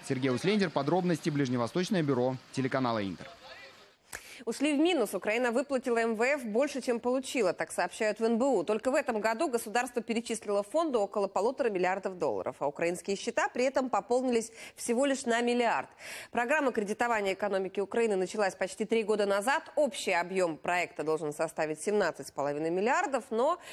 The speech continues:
Speaker 2: получено из этой суммы меньше половины. В Н Б У рассчитывают, что в следующем году от фонда поступит хотя бы три с половиной миллиарда.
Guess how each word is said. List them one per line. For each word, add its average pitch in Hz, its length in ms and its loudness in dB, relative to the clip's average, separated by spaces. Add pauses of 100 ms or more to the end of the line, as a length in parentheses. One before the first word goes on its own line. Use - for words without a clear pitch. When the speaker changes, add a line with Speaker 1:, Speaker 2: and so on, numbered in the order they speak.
(140)
Speaker 2:
получено 277 540 2
из 285 140 2
этой 262 240 0
суммы 247 520 0
меньше 220 420 0
половины. 170 880 0
В 175 60 -2
Н 185 120 -2
Б 196 80 2
У 254 80 4
рассчитывают, 214 540 -2
что 180 200 -2
в - 60 -12
следующем 196 640 -2
году 262 420 2 (320)
от 208 240 0
фонда 247 420 0
поступит 240 760 -2
хотя 208 320 -2
бы 208 140 2
три 240 340 0
с 262 80 -6
половиной 185 640 0 (220)
миллиарда. 180 600 0